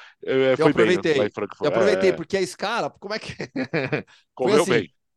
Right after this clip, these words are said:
Speaker 2: eu fui na quarta, via Frankfurt, passei toda a quinta lá e voltei na sexta,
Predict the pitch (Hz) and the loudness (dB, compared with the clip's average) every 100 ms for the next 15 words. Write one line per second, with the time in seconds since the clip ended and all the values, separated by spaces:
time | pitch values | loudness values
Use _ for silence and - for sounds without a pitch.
0 | - 151 147 208 214 180 170 180 262 - | -2 0 0 0 0 0 2 2 2 -2
1 | 320 _ _ _ _ _ 120 123 151 - | -6 _ _ _ _ _ -14 0 0 2
2 | 151 208 233 285 285 _ _ _ _ - | 0 0 0 -6 -8 _ _ _ _ -6
3 | 143 - 160 147 160 151 - 160 156 160 | -6 -2 -2 0 0 0 -4 -6 -2 0
4 | 202 262 220 240 233 208 220 208 196 196 | 0 -2 -2 -2 0 -2 -2 -2 0 0
5 | - 220 | -2 -14